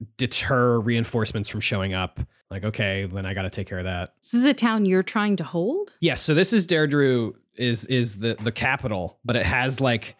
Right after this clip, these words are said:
Speaker 1: we're coming in from the outside. So the, it, this is, like, the main, I guess, like, courtyard area, and they are blocking the gates into the city itself.
Speaker 2: Okay, so you're trying to get in,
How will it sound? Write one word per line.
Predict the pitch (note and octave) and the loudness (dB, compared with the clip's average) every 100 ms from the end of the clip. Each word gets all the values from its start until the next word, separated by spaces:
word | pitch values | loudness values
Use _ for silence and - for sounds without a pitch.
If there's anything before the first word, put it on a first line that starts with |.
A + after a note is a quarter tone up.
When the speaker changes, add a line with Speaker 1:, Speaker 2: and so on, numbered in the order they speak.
| _ | _
Speaker 1:
we're | C#3+ D#3+ | 2 4
coming | F3 D3 | 2 4
in | C#3 | 4
from | C3 C3 | 4 2
the | A#2 | 2
outside. | B2 B2 - A#2 G2 - | 0 -2 0 0 0 -2
So | |
the, | A#2+ A#2+ | 0 0
it, | C3+ - | 0 0
this | C#3 D3 | 0 2
is, | B2 | 2
like, | A#2+ | 0
the | - A#2 | 0 2
main, | A2+ A2+ A2+ A2+ A2 G#2+ - _ | 2 2 2 0 0 -2 -4 _
I | A2+ | -2
guess, | G#2+ - | 0 0
like, | A2 - | 0 0
courtyard | C#3+ - C#3+ C#3+ C#3 | -2 0 2 4 4
area, | D3+ D3+ D#3 D#3+ D#3+ - - | 2 4 4 4 2 -2 -2
and | B2+ B2 | 2 4
they | C3 | 2
are | B2+ | 2
blocking | A2 A#2 A#2 A#2 - A#2 A2 G#2+ G2 - | 0 2 2 2 2 0 0 -2 -4 -2
the | A#2 | 0
gates | A#2+ A#2 - - | 2 2 0 0
into | C3 D3+ D#3+ | 4 4 4
the | E3 | 4
city | - E3+ G3 G3 - | 4 4 4 2 -2
itself. | C#3+ - D3+ F#3+ | 0 2 2 4
Speaker 2:
Okay, | G3+ F#3 - D3+ A#2 | 4 2 0 -4 0
so | - | 2
you're | F#3+ | 2
trying | G3+ F3+ | 2 0
to | D#3 | -2
get | D#3 D3 | -2 -2
in, | - - | -6 -10